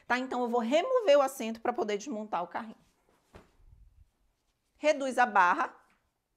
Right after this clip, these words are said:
Reduz a barra. Puxa aqui.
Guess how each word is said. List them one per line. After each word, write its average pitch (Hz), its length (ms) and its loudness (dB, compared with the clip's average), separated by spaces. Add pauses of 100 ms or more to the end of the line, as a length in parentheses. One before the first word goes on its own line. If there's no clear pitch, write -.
(1600)
Reduz 233 340 0
a 190 60 2
barra. 185 380 2 (1400)
Puxa 381 260 -4
aqui. 233 420 -10